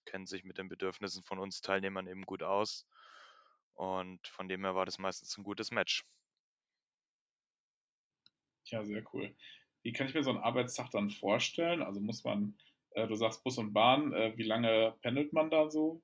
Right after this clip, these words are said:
Speaker 2: Oder wie lange bist du gependelt?
Speaker 1: Ja, bei mir war jetzt die Situation ein bisschen sehr speziell. Ähm, man muss dazu sagen, die Corona-Pandemie hat sich schon noch deutlich auch auf dieses Praktikum eben aus-, ähm,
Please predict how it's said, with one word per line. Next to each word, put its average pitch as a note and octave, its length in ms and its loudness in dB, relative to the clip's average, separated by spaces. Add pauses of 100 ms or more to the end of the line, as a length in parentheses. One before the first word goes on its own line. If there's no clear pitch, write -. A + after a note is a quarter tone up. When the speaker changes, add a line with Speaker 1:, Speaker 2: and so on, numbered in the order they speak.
(340)
Speaker 2:
Oder A2 100 2
wie A2 40 2
lange A#2 140 4
bist - 180 -4
du C3 60 0
gependelt? D3 560 2 (2500)
Speaker 1:
Ja, G2 140 0
bei G2 120 -2
mir G#2 200 2
war A2 100 8
jetzt G2+ 180 4
die G#2+ 60 -6
Situation G#2 560 0
ein G2 60 -12
bisschen G2 240 -6
sehr G2 180 2
speziell. G#2+ 720 6
Ähm, F#2+ 480 0 (560)
man F#2+ 120 -6
muss G2+ 120 -6
dazu G#2+ 220 -8
sagen, G2+ 540 4 (480)
die F2+ 60 -16
Corona-Pandemie G#2 880 2
hat G#2 120 4
sich G2+ 140 -4
schon A2 140 0
noch G#2 160 -2
deutlich A2 580 6
auch G2 160 6
auf G#2 160 4
dieses G2 340 -4
Praktikum G#2 580 -2
eben G2 220 -2
aus-, F#2+ 420 -4
ähm, G2 400 -2